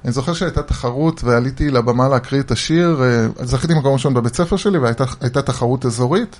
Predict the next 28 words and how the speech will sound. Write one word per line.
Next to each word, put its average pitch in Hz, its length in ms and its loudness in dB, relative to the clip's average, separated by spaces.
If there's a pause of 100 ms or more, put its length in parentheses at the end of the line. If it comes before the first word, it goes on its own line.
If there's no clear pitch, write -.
(540)
והגיע 127 300 2
השחקן 147 460 -2
ינקלה 139 420 0
יעקובסון, 139 680 0
שאז 120 220 -2
היה 120 120 0
שחקן 123 420 -2
תיאטרון 127 600 -2
ובתוכניות 113 880 -2
ילדים 120 280 2
נורא 117 200 2
מפורסם, 139 500 -2
והוא 113 120 0
גם 113 140 2
חתם 123 400 -2
לי 113 100 2
על 104 200 0
הספר 92 760 -4
ונורא 101 260 -2
התרגשתי. 98 680 -6
אז, 113 240 -4 (520)
ואני 147 200 2
כותב 190 220 0
מאז 165 360 4
למגירה, 131 580 2 (100)
ו-, 127 640 2 (640)
הספר 180 420 -2
הראשון 175 400 2